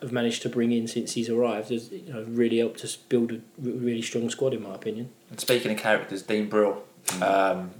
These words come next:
Speaker 2: Justin, one of Justin's first things he done was bring
Speaker 3: Yeah.
Speaker 2: Dean Brill in. I mean, he seems like a character. He's had a massive impact,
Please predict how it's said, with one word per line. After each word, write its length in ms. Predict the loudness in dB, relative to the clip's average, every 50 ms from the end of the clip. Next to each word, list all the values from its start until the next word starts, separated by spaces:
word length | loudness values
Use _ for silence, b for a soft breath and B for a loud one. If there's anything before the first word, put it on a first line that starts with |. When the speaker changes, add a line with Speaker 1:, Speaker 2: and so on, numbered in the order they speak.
| -20 -20 -20 -20 -14 -2
Speaker 2:
Justin, 480 | 2 2 2 2 0 -6 -6 -6 -6 -4
one 120 | -2 -2 -2
of 60 | 0
Justin's 320 | -2 -4 -4 -4 -8 -6 -2
first 240 | -2 -2 0 -2 -4
things 160 | -8 -10 -8
he 80 | -4
done 180 | -2 -2 -2 -2
was 80 | -4 -8
bring 240 | -8 -8 -8 -8 -10 -8
Speaker 3:
Yeah. 80 | -6
Speaker 2:
Dean 200 | -6 -6 -6 -6
Brill 260 | -4 -2 0 0 0
in. 120 | 0 -4 -6
I 60 | -6
mean, 260 | -6 -8 -8 -10 -12 -14 -14 -12
he 60 | -8
seems 220 | -4 -4 -2 -2 -2
like 140 | -2 -4
a 40 | -4
character. 420 | -4 -2 0 0 0 0 0 -2 0
He's 100 | 0 -2
had 80 | -4 -4
a 60 | -2
massive 340 | -2 -2 -2 -2 -2 -4 -4
impact, 500 | -6 -6 -6 -8 -8 -8 -10 -12 -18